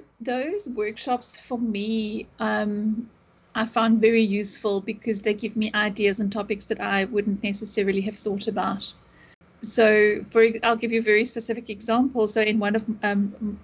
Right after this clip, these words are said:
uh, Moira Fisher's workshops, um, we did something on neighbours. And so I, and so I then wrote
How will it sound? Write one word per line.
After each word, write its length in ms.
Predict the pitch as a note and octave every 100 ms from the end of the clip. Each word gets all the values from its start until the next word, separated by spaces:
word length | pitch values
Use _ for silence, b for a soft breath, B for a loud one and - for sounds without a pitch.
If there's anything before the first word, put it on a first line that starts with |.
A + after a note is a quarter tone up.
| - -
uh, 180 | G3+ G3
Moira 300 | G3 G3+ G3+
Fisher's 340 | G#3+ G#3+ G#3
workshops, 640 | G#3 G3+ - B3 - - -
um, 340 | G3+ G3 F#3+ - - _ _ _ -
we 160 | D#4 B3+
did 160 | G#3
something 360 | A#3+ G3+ A3+ G#3+
on 180 | G#3+ G3+
neighbours. 560 | G3 G3+ G3+ - - b b b b b b b b b _
And 200 | A3 G#3+
so 400 | G#3+ - G#3+ G#3+ -
I, 240 | C4+ A3 -
and 160 | A3
so 160 | G#3+ G#3+
I 160 | G#3
then 240 | G#3+ A3 G3
wrote 440 | F#3+ G3 G3+ -